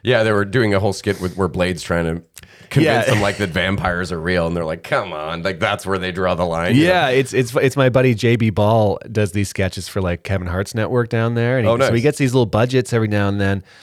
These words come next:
Speaker 2: and then I'm, like, his designated, like, white guy. It was like, "I need a white guy," so, like, <laughs> throw me in there kind of thing
Speaker 1: Yeah.
Speaker 2: and do
Speaker 1: Oh, and they had
Speaker 2: whatever.
Speaker 1: Bucky being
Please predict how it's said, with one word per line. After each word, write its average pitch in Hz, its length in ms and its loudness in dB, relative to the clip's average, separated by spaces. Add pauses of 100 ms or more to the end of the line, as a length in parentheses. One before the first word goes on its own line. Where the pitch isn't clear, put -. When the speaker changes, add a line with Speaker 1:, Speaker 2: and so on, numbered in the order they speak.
(340)
Speaker 2:
and 110 200 0
then 107 320 2
I'm, 113 140 0
like, 120 160 2
his 101 140 -2
designated, 95 500 -2
like, 78 160 -2
white 80 240 -2
guy. 71 260 -4
It 95 200 -6
was 87 100 -6
like, 90 140 -2
"I 127 80 2
need 139 140 2
a 110 40 4
white 90 220 0
guy," 76 240 -6
so, 95 180 -6
like, 92 140 0
<laughs> - 480 -4
throw 156 320 4
me 143 140 4
in 143 160 2
there 131 120 2
kind 110 300 0
of 101 100 0
thing 90 240 0
Speaker 1:
Yeah. 139 320 2
Speaker 2:
and 95 80 -18 (120)
do 95 100 -2
Speaker 1:
Oh, 127 80 4
and 120 100 2
they 117 60 2
had 113 60 2
Speaker 2:
whatever. 82 160 -2
Speaker 1:
Bucky 95 360 -2
being 92 480 0